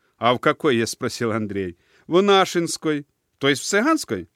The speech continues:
"Ну нет, этой, шо с крестом". "Она у тебя есть?" "Ещё бы. Я, как и ты, каждый день её читаю".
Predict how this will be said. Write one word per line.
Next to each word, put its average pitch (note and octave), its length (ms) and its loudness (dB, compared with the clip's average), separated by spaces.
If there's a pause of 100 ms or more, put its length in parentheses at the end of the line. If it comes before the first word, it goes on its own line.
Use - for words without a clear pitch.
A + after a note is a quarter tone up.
(360)
"Ну C#4 220 6
нет, B3 360 4
этой, C3+ 560 4
шо A#3 180 0
с - 100 -4
крестом". G2+ 760 -2 (840)
"Она A#2 300 0
у B2 80 0
тебя B2 280 -4
есть?" A#3+ 520 -8 (320)
"Ещё A#2 640 0
бы. D3+ 220 -6 (320)
Я, C3+ 280 2
как B2+ 280 -2
и A#2+ 60 -2
ты, C#3 200 -2
каждый A2+ 360 -2
день G#2 300 0
её C#3+ 120 0
читаю". D#3 520 -6